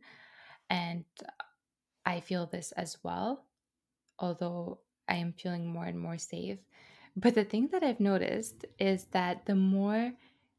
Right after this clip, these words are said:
the deeper you work through these beliefs, the sneakier the cover up will become. So what I mean by that is, so first, like,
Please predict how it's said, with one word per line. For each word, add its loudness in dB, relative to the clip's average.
the 2
deeper 0
you 2
work -2
through -2
these -2
beliefs, -4
the 6
sneakier 4
the -2
cover 0
up -6
will -4
become. -8
So 4
what 4
I 6
mean 4
by -2
that -4
is, -4
so -4
first, -4
like, -8